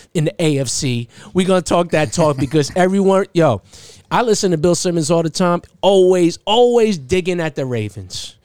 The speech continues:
Speaker 1: I don't got no beef with him. I, I don't. I don't. And I don't really get like this when it, but when it come to the Baltimore Ravens, you already see how serious I take this, right?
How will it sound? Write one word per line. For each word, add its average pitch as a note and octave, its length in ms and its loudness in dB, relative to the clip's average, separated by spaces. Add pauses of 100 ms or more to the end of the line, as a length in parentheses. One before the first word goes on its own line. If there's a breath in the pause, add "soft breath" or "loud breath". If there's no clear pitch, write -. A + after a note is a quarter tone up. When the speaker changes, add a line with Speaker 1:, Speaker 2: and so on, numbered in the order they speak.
(160)
Speaker 1:
I - 100 -6
don't F4+ 100 -2
got D4 100 0
no E3 120 0
beef A2+ 220 -6
with G#2 120 -6
him. A2 240 -10
I, G3+ 140 -8
I G#3+ 60 -2
don't. F3+ 320 -2
I D#3+ 80 0
don't. E3 280 -2
And D3 120 -2
I - 100 -10
don't F#3 220 0
really F3 180 -2
get C#3+ 180 -6
like C#3+ 180 -6
this B2+ 240 -6
when B2+ 120 -6
it, A#2 100 -10 (320 loud breath)
but F#3+ 120 0
when E4+ 120 -4
it - 100 -6
come A3 160 -4
to F3 80 -4
the D3 80 -4
Baltimore B2+ 480 -4
Ravens, A#2 380 -4
you B3+ 80 -2
already F3 260 0
see C3+ 160 -6
how A#2+ 120 -2
serious A#2 340 -4
I A2 80 -2
take A2+ 240 -6
this, - 400 -8 (260 soft breath)
right? F3 240 -2